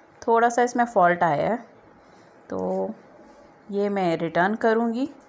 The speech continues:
और इसका दुपट्टा है एम्ब्रॉयडरी का, बॉर्डर एम्ब्रॉयडर्ड है, टू साइडेड एम्ब्रॉयडरी है, फोर साइडेड नहीं है। और इसके ऊपर छोटे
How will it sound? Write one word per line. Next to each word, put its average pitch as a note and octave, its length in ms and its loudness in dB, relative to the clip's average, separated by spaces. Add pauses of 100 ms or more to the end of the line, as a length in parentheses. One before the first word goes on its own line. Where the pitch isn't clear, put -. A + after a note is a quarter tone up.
(1200)
और E3 520 2 (220)
इसका F3 260 -4
दुपट्टा E3+ 500 0
है G#3 240 0 (400)
एम्ब्रॉयडरी E3+ 520 -2
का, A3+ 200 -4 (1600)
बॉर्डर E3 320 0
एम्ब्रॉयडर्ड F3+ 560 -2
है, A3+ 100 -6 (600)
टू G3 140 -8
साइडेड E3+ 420 -2
एम्ब्रॉयडरी E3+ 480 -6
है, G#3+ 100 -6
फोर F3+ 260 -6
साइडेड F3 380 -4
नहीं D#3 240 -4
है। G#3 120 -6 (2000)
और F3 260 2
इसके F3+ 300 -4
ऊपर F3+ 200 -2
छोटे F3 400 -4